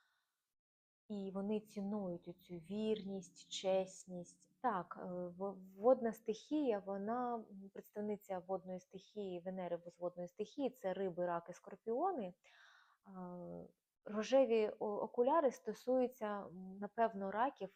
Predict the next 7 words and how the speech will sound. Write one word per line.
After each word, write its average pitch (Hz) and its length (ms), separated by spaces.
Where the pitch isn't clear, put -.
і 208 540
риб. 185 240
Вони 226 280
можуть 185 440
ідеалізувати 196 920
свого 170 360
партнера, 262 800